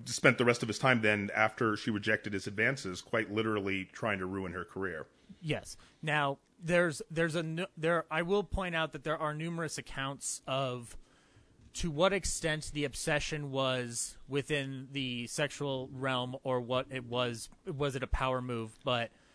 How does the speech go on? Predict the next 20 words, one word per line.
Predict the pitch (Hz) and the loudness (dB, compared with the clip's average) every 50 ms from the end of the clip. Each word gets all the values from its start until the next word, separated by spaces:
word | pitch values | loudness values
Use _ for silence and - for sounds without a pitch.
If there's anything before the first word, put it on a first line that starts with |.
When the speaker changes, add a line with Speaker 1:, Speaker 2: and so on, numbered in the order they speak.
| _ _ _ _ _ - | _ _ _ _ _ 0
Speaker 2:
I'm | 135 143 147 | 0 2 2
more | 156 160 175 190 185 | 2 2 4 4 4
inclined | 175 - - - 147 143 143 147 143 143 131 - - | 2 0 -2 2 4 4 4 4 2 0 -4 -8 -6
to | - - 147 139 135 131 | -4 -2 0 0 0 0
listen | 123 135 135 - - 143 131 | 0 0 0 0 -2 -2 -4
to | 131 | -4
Tippi | 123 - 143 - - 123 110 | -4 -4 -4 -2 -2 -2 0
Hedren | 110 127 127 113 120 117 117 | 0 0 0 0 0 0 2
on | 113 113 113 | 2 2 2
this | 117 117 110 | 0 -2 -2
because | - - 117 - 123 117 | -2 -6 -6 -4 -4 -4
she | - - - 123 | -4 -4 -2 -2
is | 123 117 110 | -2 -4 -4
the | - 123 | -4 -4
one | 117 120 120 113 | -2 -2 -2 -2
who | 104 117 117 | -4 -6 -6
experienced | 110 - - - - 127 123 123 123 117 113 - - - | -6 -6 -8 -6 -2 0 2 2 2 0 -2 -4 -6 -4
it. | 113 104 101 - _ _ - - - - - _ - - - | -4 -4 -4 -6 _ _ -20 -20 -20 -20 -20 _ -20 -10 0
I, | 131 131 135 131 131 131 127 113 | 2 4 4 6 4 4 2 0
Speaker 1:
Right. | 104 98 98 - | -2 -2 -2 -4